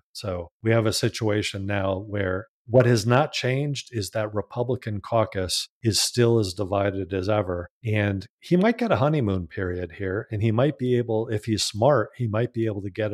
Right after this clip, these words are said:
some of these tough bills through. For instance, by putting on a foreign aid bill on the floor that includes both aid to Israel and aid to Ukraine, he might be able to just get the bipartisan vote that he needs to get that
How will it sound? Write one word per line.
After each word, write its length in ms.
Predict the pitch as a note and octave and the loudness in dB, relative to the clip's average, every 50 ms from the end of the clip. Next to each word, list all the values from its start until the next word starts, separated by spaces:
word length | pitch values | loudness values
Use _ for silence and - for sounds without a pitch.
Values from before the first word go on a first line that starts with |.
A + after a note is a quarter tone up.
| G2 G2 | -4 -6
some 240 | - - A2+ G#2 G#2 | -8 -8 -8 -6 -6
of 140 | G2+ F2 F#2 | -8 -10 -10
these 180 | G#2 F#2+ - | -12 -12 -12
tough 260 | - - - A#2 - _ _ - | -10 -6 -6 -6 -6 _ _ -6
bills 360 | A#2+ B2 A#2 A2 G2+ - - - - | -4 -2 -2 -2 -2 -4 -6 -8 -4
through. 320 | - B2 A#2 G#2 F#2+ F#2+ - _ _ _ | 0 0 2 2 0 -2 -6 _ _ _
For 100 | - A#2 | 0 2
instance, 420 | A2 G#2 - - - G#2+ G2+ F#2+ - | 2 2 0 -2 -6 -8 -8 -8 -8
by 160 | - G#2 G2+ | -8 -8 -8
putting 380 | - - - C3+ A#2+ A#2+ A#2 A2+ | -6 -4 -2 0 0 0 0 0
on 320 | A2+ A2 G#2+ G#2 G#2 G2+ - _ - | 0 -2 -2 -2 -4 -6 -8 _ -10
a 80 | A#2 | -10
foreign 340 | - - B2+ A#2+ A2+ A2 G#2 | -6 0 2 4 4 4 4
aid 240 | A2 G#2+ A2 G#2 G2 | 2 2 2 0 -2
bill 320 | F#2+ A#2 A2 G#2+ A2+ A2+ | -2 0 0 0 0 0
on 200 | G#2 G#2 A2+ A2+ | 0 0 0 0
the 60 | G#2 G2 | 0 -4
floor 680 | - - - A2 G#2+ G#2+ A2 A2 A2 A2 G#2+ A2 - _ - | -6 -6 -4 -2 0 0 0 0 -2 -4 -6 -8 -14 _ -8
that 140 | G#2 G2+ G#2 | -8 -6 -4
includes 520 | G#2 G2+ - - A#2 A2 A2 A2 G#2 - | -6 -8 -6 -4 0 2 2 2 0 -2
both 320 | - - A2 G#2 G2+ G2 - _ _ - | -6 -6 -6 -6 -6 -6 -10 _ _ 0
aid 360 | B2+ A#2+ A#2+ A#2 A#2+ A#2 G#2+ - | 4 4 6 6 4 4 2 -2
to 100 | - A#2+ | -6 -2
Israel 600 | A#2 A#2+ A#2+ G#2 G#2+ A#2+ A2+ A#2 A#2 A2 - - | 0 0 0 0 0 0 0 0 0 0 0 0
and 300 | A2 G#2+ A2+ A#2 G#2+ A2 | 0 0 0 0 0 -2
aid 320 | G#2 A2 A2+ A2+ A2 A2 | 0 2 2 2 2 0
to 120 | - - A2+ | -4 -8 -4
Ukraine, 560 | G#2+ A2 A#2 - - - A#2+ A#2 A#2+ B2 A#2+ | -2 -2 -4 -4 -4 -4 -4 -2 -2 -2 -4
he 140 | F#2 F#2 B2 | 0 0 2
might 280 | C#3+ F3 G3 G3 F#3+ F3 | 2 4 2 2 0 -2
be 120 | D#3 D3+ | -2 -2
able 180 | D3 C#3 C3+ A#2+ | -2 0 -2 -2
to 160 | - - - | -4 -6 -12
just 200 | - B2+ A2+ - | -8 -8 -8 -6
get 220 | - C3 A#2+ - - | -4 -6 -6 -6 -6
the 80 | - | -8
bipartisan 760 | G#2+ F#2 A2+ A2+ A#2 - - B2 A2+ A2+ G#2+ - - G#2 F#2+ F2+ | -4 0 0 0 0 -2 -2 -2 -2 -2 -2 -4 -6 -8 -6 0
vote 280 | A2+ A2+ A2 A2 - | 2 2 2 2 0
that 140 | - G#2 - | -6 -10 -8
he 100 | G#2+ A2 | -6 -6
needs 340 | G#2 G#2 G#2+ A2 G2+ - - | -4 -4 -4 -4 -4 -4 -8
to 120 | - G#2+ F#2 | -12 -10 -6
get 220 | - A2 G#2 - | -4 -4 -4 -4
that 200 | - G#2+ G#2 G#2 | -4 -4 -4 -4